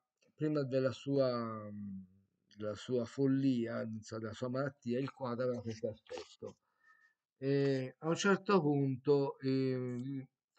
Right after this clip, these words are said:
in, la mattina spariscono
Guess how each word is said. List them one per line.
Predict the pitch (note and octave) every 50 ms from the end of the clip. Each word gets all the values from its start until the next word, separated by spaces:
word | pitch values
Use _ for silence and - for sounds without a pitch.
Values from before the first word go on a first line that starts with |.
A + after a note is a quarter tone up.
| _ _ _ _ _ -
in, | C#3 C#3 C#3 C3+ C3+ C3 C3 B2+ B2+ B2+ B2 B2 A#2+ A#2+ A#2 A2+ A2+ A2 A2+
la | A#2 B2 C#3 D#3
mattina | E3 F#3 F#3 F#3 - - C#3+ C3+ C3+ B2+
spariscono | - - - - D#3+ D#3+ D#3+ E3 E3 D3 - - - - C3 B2 A#2 A#2 A2 G#2+ -